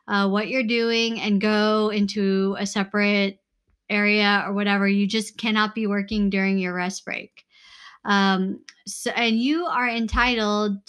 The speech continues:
to a rest break. Again, employers are faced with the same kind of penalties if you do not allow, um, your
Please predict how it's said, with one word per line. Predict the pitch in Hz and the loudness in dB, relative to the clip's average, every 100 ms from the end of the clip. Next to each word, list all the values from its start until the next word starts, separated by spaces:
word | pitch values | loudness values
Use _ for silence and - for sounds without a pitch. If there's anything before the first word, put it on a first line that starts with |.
| - | -4
to | 226 220 220 226 - | -2 0 0 -2 -4
a | 208 196 | 0 0
rest | 190 202 208 214 - - - - _ _ _ - | 0 0 2 0 -4 -14 -18 -20 _ _ _ -4
break. | 247 220 190 - | 0 0 -4 -6
Again, | 208 196 226 233 233 | -4 0 2 2 0
employers | 208 208 196 220 214 214 214 208 | -2 -2 -2 -2 0 2 0 -2
are | - 202 | -2 -4
faced | 196 202 208 208 - | 0 0 0 -2 -6
with | 202 | -4
the | 202 | -4
same | 202 208 208 | -2 -2 0
kind | 226 196 | 0 -2
of | - | 0
penalties | 196 196 202 247 247 262 254 - - - - | 0 2 2 0 0 0 -4 -14 -18 -18 -6
if | 226 220 226 | -2 0 0
you | 214 208 | 2 2
do | 214 | 4
not | 208 202 208 214 208 | 4 6 4 2 0
allow, | 214 202 196 196 196 202 202 208 - - _ - | -2 0 2 4 4 4 0 -4 -12 -20 _ -4
um, | 202 196 190 190 196 - _ - | 0 2 2 0 -2 -6 _ -10
your | 214 208 208 202 208 208 208 | -2 0 2 2 2 0 -2